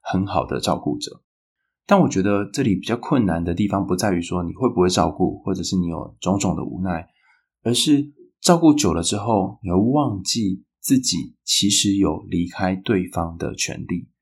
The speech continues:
这句话听起来有点奇怪哈，我想要举这个非常律师禹英禑，是这样念吗哈？第二集当中的一小个段落，有一个女孩长期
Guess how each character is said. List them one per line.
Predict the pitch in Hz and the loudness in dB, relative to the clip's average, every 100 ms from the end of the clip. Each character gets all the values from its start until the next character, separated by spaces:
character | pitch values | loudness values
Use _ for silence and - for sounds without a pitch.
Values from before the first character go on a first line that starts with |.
| _ _ _ _ | _ _ _ _
这 | - 185 | 0 2
句 | 180 | 2
话 | 165 165 139 | 0 0 -2
听 | 127 131 | 0 -2
起 | 127 | -2
来 | 82 | -2
有 | 85 | -2
点 | - 80 | -2 -2
奇 | - - - | 0 0 0
怪 | - 85 | 0 0
哈， | 78 - - _ _ _ | 0 -10 -14 _ _ _
我 | 127 | 0
想 | 127 | 4
要 | 104 113 | 4 2
举 | 113 - - | -2 -6 -4
这 | 98 | -6
个 | 90 85 | -6 -6
非 | 120 120 | -2 -2
常 | 120 85 92 | 0 -2 0
律 | 104 | 0
师 | 98 98 | 0 0
禹 | 95 73 90 | 0 0 -4
英 | - 101 104 | -2 -4 -4
禑， | - - 101 | -6 -6 -6
是 | - | -6
这 | 98 | -4
样 | 98 | -2
念 | 101 90 | -2 -4
吗 | 82 85 | -6 -6
哈？ | 82 80 98 | -6 -6 -10
第 | - 127 | 6 6
二 | 117 | 6
集 | - 85 | 0 -2
当 | 90 92 | 0 -2
中 | 92 87 92 95 | -2 -4 -4 -8
的 | 80 - - | -8 -8 -6
一 | |
小 | - 69 | -4 -4
个 | 87 | -6
段 | - 104 87 | -2 0 0
落， | 90 76 - _ _ _ _ _ _ _ | 0 -2 -6 _ _ _ _ _ _ _
有 | 120 | 4
一 | |
个 | 156 | 6
女 | 170 131 | 6 4
孩 | 101 95 95 | 4 2 2
长 | 95 98 101 | 0 -2 -2
期 | - 92 90 | 0 0 0